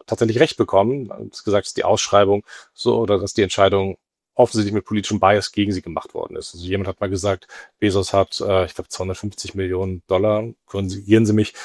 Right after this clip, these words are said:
für die Washington Post ausgegeben, aber eigentlich hat sie ihn zehn Milliarden gekostet. Und das sind halt Summen, wo auch se-, Jeff Bezos sagt, "So, Moment mal,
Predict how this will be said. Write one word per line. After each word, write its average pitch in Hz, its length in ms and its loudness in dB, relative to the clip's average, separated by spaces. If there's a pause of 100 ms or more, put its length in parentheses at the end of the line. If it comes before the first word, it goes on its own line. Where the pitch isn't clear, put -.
(140)
für 113 120 4
die 110 80 8
Washington 104 340 4
Post 113 260 4
ausgegeben, 120 560 6
aber 101 440 6
eigentlich 110 320 2
hat 104 100 -2
sie 117 80 -2
ihn 101 100 -4
zehn 98 200 -2
Milliarden 82 340 0
gekostet. 80 460 -8
Und 87 140 -12
das 87 140 -6
sind 87 120 -10
halt 82 160 -10
Summen, 87 280 -6
wo 76 100 -4
auch 82 120 -6
se-, - 240 -4
Jeff - 180 -6
Bezos 85 260 -6
sagt, 73 180 -2
"So, 87 80 -14
Moment 85 340 -10
mal, 71 220 -2